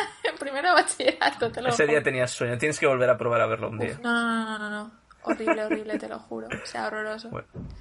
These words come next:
Speaker 2: lo lamento mucho, pero
Speaker 1: Fue
Speaker 2: no
Speaker 1: horrible.
Speaker 2: puedo opinar igual, lo siento.
Speaker 1: Fue horri-, aparte, tú,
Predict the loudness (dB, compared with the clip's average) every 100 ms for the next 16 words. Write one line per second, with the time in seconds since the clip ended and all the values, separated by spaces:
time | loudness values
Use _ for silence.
0 | -20 -20 -20 -10 -2 0 0 -2 -4 -4
1 | -4 -4 -2 0 0 0 0 0 0 -2
2 | -2 -2 -6 -6 -6 -6 -4 -6 -8 -8
3 | -6 -4 0 2 4 2 0 -4